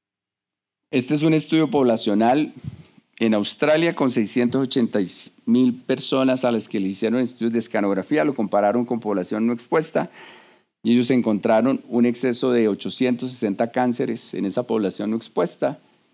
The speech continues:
que da un riesgo relativo de uno coma veinticuatro y que yo creo que es el estudio poblacional más reciente, que fue publicado en el año dos mil trece.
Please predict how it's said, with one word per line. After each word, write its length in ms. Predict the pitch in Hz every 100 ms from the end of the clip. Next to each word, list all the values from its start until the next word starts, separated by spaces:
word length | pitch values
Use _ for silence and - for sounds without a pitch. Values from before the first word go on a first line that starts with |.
| _
que 260 | 113 107 101
da 160 | 107
un 100 | 107
riesgo 340 | 107 117 107 117
relativo 460 | 107 95 104 110
de 60 | 110
uno 140 | 113
coma 260 | 117 120 113
veinticuatro 560 | 104 - - 147 147
y 80 | 139
que 160 | 117 107
yo 120 | 98
creo 160 | 117 113
que 80 |
es 100 | 120
el 100 | 123
estudio 380 | 113 - 110 110
poblacional 580 | 110 117 104 - 98 95
más 180 | 110 120
reciente, 540 | 127 127 180 160 165
que 120 | -
fue 140 | 117 104
publicado 760 | 113 113 101 104 104 110 117 117 _ _ - _ _ _ _ -
en 280 | 95 107 104
el 180 | 104
año 840 | 104 104 110 110 110 107 110 110 113 - -
dos 360 | 95 104 98
mil 500 | 104 107 107 107 101 120 - _ _ _ _ _
trece. 420 | 135 139 - -